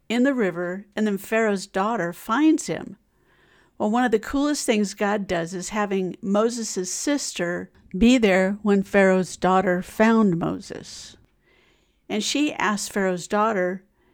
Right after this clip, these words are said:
"Do you want me to find someone to nurse the baby?" And guess who she gets? You remember, Moses' mom. Well, Moses' mom gets to keep him for quite a while.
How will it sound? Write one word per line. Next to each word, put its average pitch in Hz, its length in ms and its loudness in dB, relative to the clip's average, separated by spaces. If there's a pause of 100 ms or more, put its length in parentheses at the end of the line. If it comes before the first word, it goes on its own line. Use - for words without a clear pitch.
"Do - 80 -4
you 226 80 2
want 214 340 0
me 208 140 0
to 202 100 -2
find 190 460 0
someone 226 300 -2
to 226 120 -6
nurse 185 300 -2
the 208 100 -2
baby?" 240 560 -4 (1200)
And 202 160 0
guess 185 240 -2
who 196 100 -4
she 202 220 -4
gets? - 560 -2 (260)
You 269 220 -2
remember, 202 540 0 (280)
Moses' 190 720 0
mom. 185 540 2 (920)
Well, 202 120 0
Moses' 214 640 -2
mom 214 260 0
gets 214 300 0
to 196 100 -6
keep 262 440 -4
him 180 440 0
for - 180 -12
quite 185 320 -6
a 185 60 -2
while. 156 480 -8